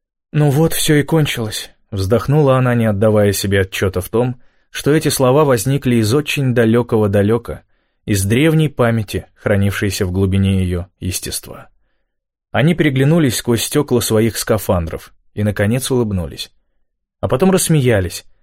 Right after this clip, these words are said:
слыша смех друг друга в подшлемных наушниках. Адриан восемнадцать пока ещё передвигался с трудом, и Элизабет пятнадцать вовремя его подхватила, но он показал ей знаком, чтобы она его отпустила.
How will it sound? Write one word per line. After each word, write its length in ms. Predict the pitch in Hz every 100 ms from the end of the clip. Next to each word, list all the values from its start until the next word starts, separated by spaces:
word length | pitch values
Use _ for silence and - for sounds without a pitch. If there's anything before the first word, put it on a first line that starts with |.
| _
слыша 400 | - 113 113 -
смех 320 | 98 107 107 90
друг 220 | 92 87
друга 340 | 98 104 92 - _
в 100 | _
подшлемных 600 | - 110 - 101 95 92
наушниках. 680 | 101 95 87 - 69 - _ _ _ _ _ _ _ _ _ _ -
Адриан 460 | 131 120 117 120
восемнадцать 580 | 117 - 123 151 165 113
пока 240 | - 104 135
ещё 340 | 135 - 131
передвигался 680 | 127 120 113 120 135 123 120
с 60 | -
трудом, 500 | 123 123 143 87 - _ _
и 200 | - 110
Элизабет 480 | 110 117 107 101 98
пятнадцать 500 | 98 117 127 135 - - _ _ _
вовремя 440 | 107 139 147 131 123
его 160 | 117
подхватила, 680 | 113 - 120 120 101 80 - - _ -
но 120 | 135
он 100 | 165
показал 520 | 160 147 127 156 147
ей 180 | 123 120
знаком, 520 | 104 127 135 110 95 - -
чтобы 320 | - 120 113
она 140 | 123
его 120 | 123 120
отпустила. 640 | 120 135 - 101 87 -